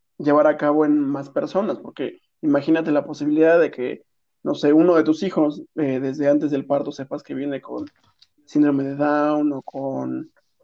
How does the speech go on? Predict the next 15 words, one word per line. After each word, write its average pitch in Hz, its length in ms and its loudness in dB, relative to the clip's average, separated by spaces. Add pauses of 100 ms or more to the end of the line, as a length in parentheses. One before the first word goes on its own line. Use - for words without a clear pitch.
(120)
cualquier 240 320 0
tipo 247 160 2
de 233 80 6
enfermedad, 147 480 2
este, 120 560 -10 (320)
genética 156 640 -4
de, 107 440 -4 (120)
que - 120 -18
tenga 147 200 -4
que 143 140 -10
ver 139 100 -4
con 143 140 -6
el 120 100 -4
código 139 280 -4
genético 143 580 -8